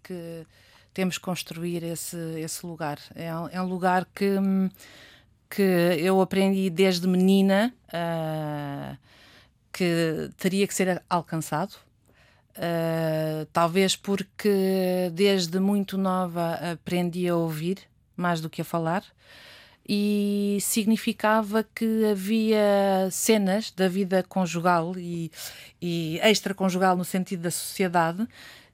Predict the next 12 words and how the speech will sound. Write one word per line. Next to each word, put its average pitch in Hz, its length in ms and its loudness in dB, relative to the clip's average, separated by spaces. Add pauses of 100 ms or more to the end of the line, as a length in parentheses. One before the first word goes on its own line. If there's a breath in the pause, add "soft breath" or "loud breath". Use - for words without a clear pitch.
que 208 920 6
já 190 160 2
eram 196 340 4
muito 190 1160 2
ímpares, - 580 -2 (460)
que 190 320 0
eu 190 140 4
compreendia 190 1000 2
que 175 1040 -4 (2000 loud breath)
a 156 140 4
tal 214 340 6
felicidade, 190 960 2